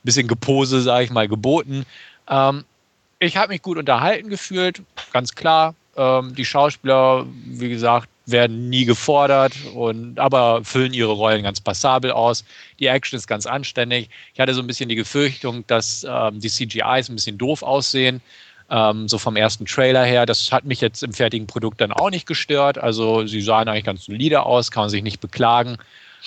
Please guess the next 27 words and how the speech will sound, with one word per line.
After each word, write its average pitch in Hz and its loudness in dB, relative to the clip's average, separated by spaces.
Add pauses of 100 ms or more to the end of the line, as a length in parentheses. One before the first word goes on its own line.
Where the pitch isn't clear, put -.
(120)
Ähm, 110 0
das 120 0
Ende 135 0
ist 113 0
weit 123 2
offen 127 0
für - -6
eine 110 -4
Fortsetzung, 127 0
die 110 -2
es - -6
vermutlich 117 -4
nie 113 -4
geben 135 0
wird, 135 2
weil 107 2
so 113 0
<laughs> - -
erfolgreich 110 0
lief 131 0
das - 0
Ding 127 -2
einfach 120 0
nicht. 120 -2 (600)
Ähm, 110 2 (180)
ja, 90 -2
also 117 -2